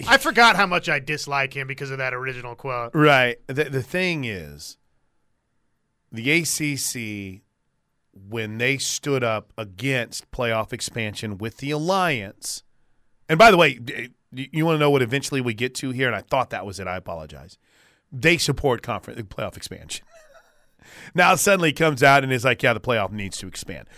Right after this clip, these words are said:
Speaker 2: which is interesting because you didn't feel that way, you know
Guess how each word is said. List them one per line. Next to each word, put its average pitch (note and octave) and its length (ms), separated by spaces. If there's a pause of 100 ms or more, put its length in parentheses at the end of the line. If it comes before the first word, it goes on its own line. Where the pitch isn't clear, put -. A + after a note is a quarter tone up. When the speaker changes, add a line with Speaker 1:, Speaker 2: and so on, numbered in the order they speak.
(140)
Speaker 2:
which D3 200
is C#3+ 180 (260)
interesting C#3 520
because C3 440
you C#3+ 140
didn't C#3+ 180
feel D3 220
that B2 180
way, A#2 420 (120)
you A#2+ 60
know G#2 180